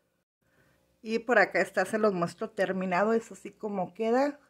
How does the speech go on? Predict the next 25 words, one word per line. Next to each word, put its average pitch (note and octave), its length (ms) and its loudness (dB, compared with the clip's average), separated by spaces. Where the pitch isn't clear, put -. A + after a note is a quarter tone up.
Este G3+ 420 -4
es G3+ 100 -4
nuestro G#3 460 -6
cuadrito F#3+ 600 0
base A3+ 360 0
para F#3+ 240 -2
empezar F#3 440 -10
a F#3 40 -2
hacer F#3 220 -8
las G3 220 -4
uniones. A#3+ 440 2
Acuérdense G3+ 720 -2
que D#3+ 320 -6
para E3+ 320 2
empezar F3 520 -4
a, G#3+ 540 4
a F#3 140 -6
unir A#3 500 2
hay E3+ 160 -8
que F#3 100 -14
hacer G#3+ 240 -2
el G#3 140 4
primero G3 460 2
todo C4 360 0
terminado, A3 880 2